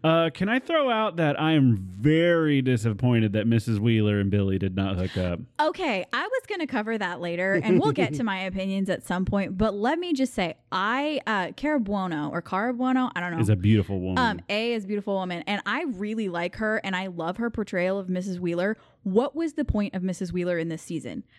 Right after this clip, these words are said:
Speaker 2: There was none. Like, le-, the woman is obviously miserable in her marriage. She
Speaker 3: Billy.
Speaker 2: obviously settled.
Speaker 3: The point was Billy.
Speaker 2: Right, but let her go have some fun before he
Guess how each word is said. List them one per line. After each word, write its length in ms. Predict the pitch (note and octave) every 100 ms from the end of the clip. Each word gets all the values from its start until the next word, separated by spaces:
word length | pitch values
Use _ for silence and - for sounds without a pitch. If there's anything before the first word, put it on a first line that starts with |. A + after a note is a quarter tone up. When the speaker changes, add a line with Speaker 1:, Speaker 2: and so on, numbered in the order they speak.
| _
Speaker 2:
There 220 | - C4+
was 260 | D#4 E4+ -
none. 280 | F#3+ - A#3+ _ _
Like, 200 | C4+ C4+
le-, 280 | A#3+ A#3 - -
the 140 | A3
woman 240 | B3 E4 D#4
is 120 | -
obviously 520 | F#3 A3 D#4 - F4+
miserable 420 | C#4 A#3+ A#3 A#3+ A#3+
in 60 |
her 80 | A3
marriage. 300 | E3+ D3 -
She 140 | C#3+
Speaker 3:
Billy. 120 | C3+ C3
Speaker 2:
obviously 400 | A#2+ A#2 F4 E4
settled. 520 | - C4 C4 C4+ B3 _ -
Speaker 3:
The 60 | C#3
point 220 | C3 D3 B2
was 120 | A2+
Billy. 280 | A#2 A2+ A#2
Speaker 2:
Right, 120 | A#2+
but 160 | F#4 D#4
let 180 | G4
her 160 | - G#4
go 220 | D#4+ G4
have 220 | D4 F#4
some 220 | - F#4 D4
fun 480 | - D#4 A4 F4
before 460 | A#3 G#3 C4+ C#4 C#4
he 460 | B3+ C#4 C4+ B3+